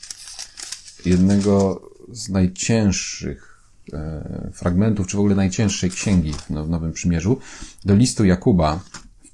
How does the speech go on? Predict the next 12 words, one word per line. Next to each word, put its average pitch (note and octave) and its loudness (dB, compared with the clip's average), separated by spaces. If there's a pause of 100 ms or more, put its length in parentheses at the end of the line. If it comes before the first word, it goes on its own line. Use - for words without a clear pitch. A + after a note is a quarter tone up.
do F#2+ 2
pierwszego F#2+ 0
rozdziału. F2+ 2 (1400)
Em, F2 2 (760)
nie, F#2+ 2
nie G2+ 2
miałem A#2 0
tego A2+ -4
w G#2 -10
ogóle A#2 -2
w G#2+ -6
notatkach. F2 -4